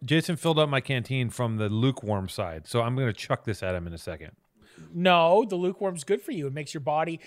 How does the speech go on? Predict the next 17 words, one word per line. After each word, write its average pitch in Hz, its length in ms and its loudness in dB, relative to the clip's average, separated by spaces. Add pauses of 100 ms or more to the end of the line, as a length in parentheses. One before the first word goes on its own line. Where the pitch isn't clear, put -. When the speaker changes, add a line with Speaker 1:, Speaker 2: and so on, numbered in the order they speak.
Speaker 2:
it's - 100 -16
the 160 80 -10
same 170 160 -2
temperature 165 280 -6
as 143 100 -10
your 143 80 -8
body, 160 280 0
so 160 140 -10
you 143 60 -8
can, 143 180 -10
your 139 120 -8
body 147 240 -4
can 143 160 -14
digest 135 420 -10
the 131 60 -10
water 127 280 -10
faster. 113 460 -20